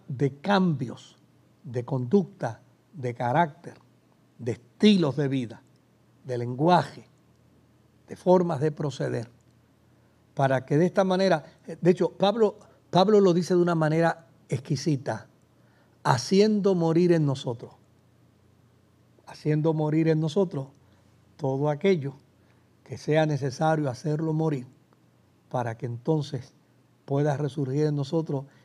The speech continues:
en esa expresión de Pablo, "estoy juntamente crucificado con Cristo, ya no vivo yo, sino que ahora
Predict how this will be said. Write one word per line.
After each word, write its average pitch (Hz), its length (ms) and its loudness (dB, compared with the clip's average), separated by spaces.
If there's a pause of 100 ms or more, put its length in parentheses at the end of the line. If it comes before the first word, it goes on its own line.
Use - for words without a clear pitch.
(100)
en 131 100 -4
esa 156 180 -2
expresión 151 400 -4
de 151 100 0
Pablo, 143 420 -4 (480)
"estoy 160 380 2
juntamente 180 1000 2
crucificado 156 1500 4
con 143 220 0
Cristo, 123 580 0 (680)
ya 143 460 -2 (100)
no 143 360 -2
vivo 156 280 2
yo, 156 300 2 (640)
sino 131 520 -4
que 139 120 -2
ahora 131 420 0